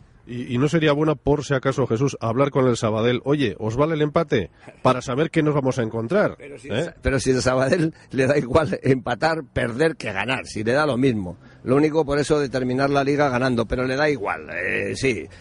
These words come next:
Speaker 2: eh, se suele decir, "No, terminar la liga ganando y tal", una motivación, pero hombre, comparar esa motivación con otro equipo que se está jugando la permanencia es mucho comparar.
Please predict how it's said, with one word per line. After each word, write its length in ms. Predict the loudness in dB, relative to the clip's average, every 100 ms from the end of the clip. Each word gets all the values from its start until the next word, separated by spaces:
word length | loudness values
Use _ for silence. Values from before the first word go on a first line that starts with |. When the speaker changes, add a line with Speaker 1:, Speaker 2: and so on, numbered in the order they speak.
| -6
Speaker 2:
eh, 180 | -4 -2
se 200 | 0 2
suele 240 | 2 2
decir, 340 | 0 2 0 2
"No, 240 | 0 0
terminar 460 | 0 0 2 2 2
la 80 |
liga 220 | 2 2 2
ganando 360 | 2 2 2
y 80 | 2
tal", 300 | 2 0 0
una 200 | 0 2
motivación, 680 | 2 2 2 0 2 2 0 -4 _ _
pero 140 | -12
hombre, 240 | -4 -4 -4 _ -6
comparar 400 | -4 -2 -2 -2
esa 200 | 0 0
motivación 580 | 2 2 2 2 0 0
con 320 | -12 -4 -2
otro 200 | 0 0
equipo 260 | 0 0 -2
que 80 |
se 80 | -4
está 160 | -2 0
jugando 240 | 0 0
la 120 | 0
permanencia 600 | 0 0 0 -2 0 0 0
es 160 | -2 -2
mucho 280 | 0 0
comparar. 540 | -2 -4 -6 -8 -12